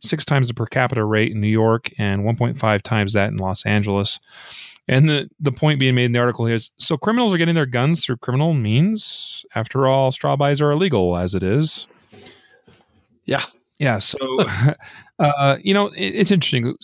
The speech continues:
Speaker 1: So the actual definition of a straw purchase, Jacob, would be like, Jacob decides he wants a gun,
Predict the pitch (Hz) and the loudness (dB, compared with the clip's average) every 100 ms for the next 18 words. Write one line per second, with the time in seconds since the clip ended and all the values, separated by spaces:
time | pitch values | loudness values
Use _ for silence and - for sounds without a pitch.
0 | - 156 175 147 143 - 208 294 202 175 | -14 -4 -2 0 -2 -2 -2 0 2 2
1 | 165 143 131 113 - 123 110 107 98 98 | 2 0 0 -2 0 2 2 0 -2 -4
2 | - 104 - 101 107 110 107 104 - - | -2 -2 -2 -2 0 2 2 2 -2 -14
3 | - - - - _ 151 165 180 156 156 | -20 -20 -20 -20 _ 0 2 2 2 2
4 | 135 135 131 123 113 117 104 98 101 | 2 2 2 0 -2 0 2 0 -4